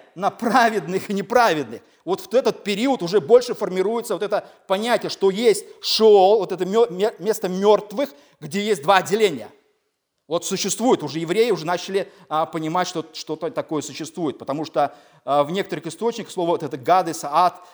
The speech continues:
а, как Шеол иногда обозначался, начинает означать исключительно место наказания нечестивых.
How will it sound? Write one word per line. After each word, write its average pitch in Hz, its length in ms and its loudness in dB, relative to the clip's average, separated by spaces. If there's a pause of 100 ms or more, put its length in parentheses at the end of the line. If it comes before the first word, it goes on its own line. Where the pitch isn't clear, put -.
(280)
а, 139 220 -4
как - 180 -10
Шеол 165 240 -4
иногда 147 200 0
обозначался, 139 720 -4 (360)
начинает 160 460 -2
означать 165 400 -2
исключительно 180 680 -6
место 190 440 -2
наказания 175 540 -2
нечестивых. 185 1080 -6